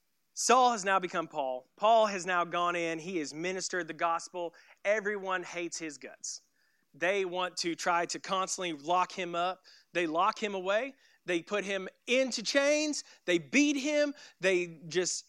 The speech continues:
absolutely abuse him. And then the religious come in and they say, "Hey, send him out before anybody else knows." Paul goes, "Whoa, whoa, whoa, whoa." They do what? No, absolutely not. He goes, "They come in, falsely accuse us,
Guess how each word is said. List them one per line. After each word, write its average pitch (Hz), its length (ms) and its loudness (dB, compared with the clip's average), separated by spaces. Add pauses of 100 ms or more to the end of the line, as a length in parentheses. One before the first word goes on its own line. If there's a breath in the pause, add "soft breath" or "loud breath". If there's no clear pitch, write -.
absolutely 269 600 0
abuse 226 400 -2
him. 247 220 -2
And 202 120 -4
then 196 120 -4
the 185 100 -2
religious 226 480 0
come 254 240 -4
in 247 160 2
and 226 100 -4
they 220 60 -2
say, 208 240 0
"Hey, 180 220 -2
send - 260 -4
him 202 120 -8
out 196 160 -4
before 180 280 -10
anybody 170 300 -8
else 156 200 -10
knows." 139 280 -14 (540)
Paul 214 200 0
goes, 175 200 -2
"Whoa, 160 360 4
whoa, 262 160 2
whoa, 214 480 4 (340 soft breath)
whoa." 180 540 4 (300)
They 208 80 -2
do 175 220 -4
what? 269 380 4 (460 soft breath)
No, 185 360 2 (260)
absolutely 196 420 2
not. 151 280 -4 (600)
He 226 100 -6
goes, 202 320 0 (640)
"They 240 240 4
come 277 300 2
in, 196 360 -2 (440)
falsely 311 600 4
accuse 202 400 -6
us, 190 320 -6